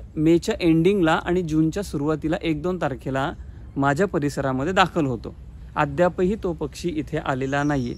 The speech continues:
मित्रांनो, तिसरा पक्षी म्हणजे ब्लॅक नेप्ड मोनार्च, त्याला आपण जांभळी लिटकुरी असं म्हणतो. हा पक्षी माझ्या या आसपासच्या परिसरामध्ये करवंदीच्या जाळीला किंवा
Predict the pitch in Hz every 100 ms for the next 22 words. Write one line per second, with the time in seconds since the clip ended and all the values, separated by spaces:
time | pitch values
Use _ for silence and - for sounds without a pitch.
0 | - - - - 180 196 269 226 226 233
1 | 240 240 220 - 214 180 175 180 151 196
2 | 170 156 165 190 170 127 113 - - -
3 | - - - - - 156 175 160 175 160
4 | 160 - - - 120 151 156 190 202 175
5 | - 147 160 - 147 - 147 123 - -
6 | - - - - - - - - - -
7 | - 233 - 196 - 190 160 - - -
8 | - 165 175 208 220 233 - - 175 -
9 | 202 196 220 180 175 175 165 165 139 131
10 | 185 240 - - - - 160 170 185 190
11 | 208 156 139 160 170 127 - - - -
12 | - - - - - 190 202 196